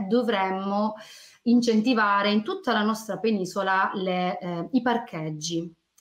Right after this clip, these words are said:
Guardate, proprio pochi giorni fa, come vi dicevo, sono stata in Danimarca in bici,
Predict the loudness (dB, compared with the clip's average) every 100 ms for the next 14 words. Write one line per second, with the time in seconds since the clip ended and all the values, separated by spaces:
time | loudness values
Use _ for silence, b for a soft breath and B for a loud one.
0 | B B -2 0 0 2 0 2 2 2
1 | 0 0 2 2 2 2 2 0 -2 -2
2 | 0 2 2 0 -4 -2 -2 0 -2 -2
3 | -6 -2 2 2 2 -2 -6 0 2 0
4 | -2 -8